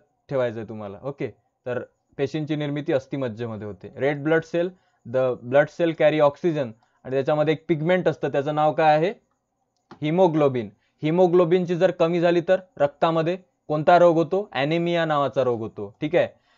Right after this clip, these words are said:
तर हे लक्षात ठेवा. इरिथ्रोसाइट असं म्हणतात त्याला, रेड ब्लड कॉर्पसेल याचा शॉर्ट फॉर्म, फुल फॉर्म आहे. याचा लाईफ स्पॅन काय असतो? आरबीसीचा एकशे वीस दिवस जगतात. यस,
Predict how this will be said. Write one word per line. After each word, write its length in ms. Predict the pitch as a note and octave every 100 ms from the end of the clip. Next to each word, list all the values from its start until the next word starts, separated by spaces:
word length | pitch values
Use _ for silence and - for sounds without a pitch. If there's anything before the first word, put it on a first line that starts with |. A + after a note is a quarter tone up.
| _
तर 60 | B2
हे 100 | C#3
लक्षात 280 | C#3 - B2
ठेवा. 320 | - A2+ G2+ - _ _ -
इरिथ्रोसाइट 640 | C#3 D#3+ E3+ E3 E3+ D#3+
असं 140 | D#3+ E3
म्हणतात 300 | D#3 C#3+ D#3
त्याला, 220 | D#3 D#3+ - _
रेड 260 | B2+ D3+ D#3
ब्लड 240 | C3+ D#3 D#3+ -
कॉर्पसेल 520 | C3+ - D3+ E3+ E3
याचा 220 | B2+ B2 D#3+ _ _ _ _
शॉर्ट 200 | C#3 A#2+
फॉर्म, 240 | - B2+ A2+ - -
फुल 160 | D3+ D3+
फॉर्म 260 | D3 A#2
आहे. 140 | G2 G#2 _ _ _ _ C#3+
याचा 200 | D3 E3+
लाईफ 260 | D#3 F#3
स्पॅन 360 | - - G3 F#3+
काय 180 | F#3+ F3+
असतो? 420 | - F#3+ F#3+ _
आरबीसीचा 640 | - C3 C#3+ E3+ F3 E3+ F3+ C3+
एकशे 300 | C#3 - E3+
वीस 240 | E3 C#3+
दिवस 200 | D#3 D#3
जगतात. 420 | B2 C3 - A#2 -
यस, 360 | B2 A#2+ -